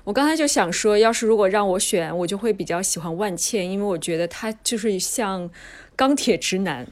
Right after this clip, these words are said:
就女性中的钢铁直男。比如说，就是大家会认为女性是爱撒娇，然后很作，然后总想那个公主病，就这些是一些就是对女性性别的那种刻板印象，就万茜身上完全没有这些。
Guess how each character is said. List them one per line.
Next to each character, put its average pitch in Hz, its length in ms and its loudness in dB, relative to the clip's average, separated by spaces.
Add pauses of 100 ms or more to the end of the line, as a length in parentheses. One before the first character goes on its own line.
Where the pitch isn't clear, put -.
就 226 100 2
女 220 180 6
性 254 240 2
中 202 140 2
的 185 80 0
钢 175 180 -2
铁 190 140 -6
直 165 200 -6
男。 - 220 -12 (440)
比 196 80 0
如 196 160 8
说， 262 280 8
就 262 120 0
是 254 80 2
大 247 160 4
家 262 180 4
会 269 160 6
认 220 220 2
为 175 160 2
女 190 260 2
性 185 320 -2
是 190 220 0 (100)
爱 190 160 0
撒 - 220 -4
娇， 190 500 0 (400)
然 180 140 -4
后 185 80 0
很 170 200 -4
作， 214 600 4 (300)
然 165 120 -8
后 175 160 -2
总 175 220 0
想 190 300 -2
那 175 140 -2
个 165 200 -2
公 240 200 2
主 208 100 2
病， 254 400 2
就 233 120 2
这 262 140 0
些 247 160 6
是 262 160 2
一 320 60 2
些 214 200 4
就 202 140 2
是 190 60 2
对 208 160 4
女 185 160 0
性 202 180 -2
性 214 200 2
别 170 120 2
的 170 120 4
那 180 100 -2
种 170 140 -2
刻 - 140 -8
板 160 160 -2
印 180 140 -4
象， 160 260 -6 (300)
就 240 160 0
万 269 180 6
茜 269 240 2
身 226 240 0
上 208 200 0
完 165 160 0
全 214 200 -2
没 170 100 0
有 165 120 0
这 156 160 -4
些。 147 360 -6